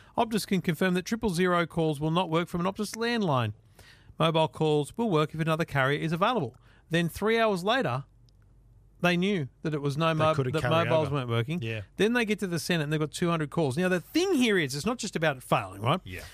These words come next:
Speaker 1: The, there's some sort of obligation that occurs that when a call fails, the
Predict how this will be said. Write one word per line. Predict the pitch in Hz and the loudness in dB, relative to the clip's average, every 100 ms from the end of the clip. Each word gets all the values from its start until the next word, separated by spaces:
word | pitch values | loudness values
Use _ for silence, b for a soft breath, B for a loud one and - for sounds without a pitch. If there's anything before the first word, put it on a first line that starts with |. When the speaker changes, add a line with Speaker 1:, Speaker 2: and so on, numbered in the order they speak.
| B B - | B B -2
Speaker 1:
The, | 156 | -2
there's | 151 185 | 2 0
some | - - 214 220 202 | 0 -2 0 0 0
sort | 208 | -2
of | 175 | 0
obligation | 170 151 143 147 - 147 | 0 -2 0 0 0 -2
that | 127 | -2
occurs | 127 127 120 117 | 0 0 0 -2
that | 139 | -2
when | 151 151 147 - | -2 0 -4 -4
a | 135 | -4
call | - 147 127 | -2 -2 -2
fails, | - 214 165 147 147 | 0 2 0 -2 -8
the | 135 143 135 127 | -4 0 0 -2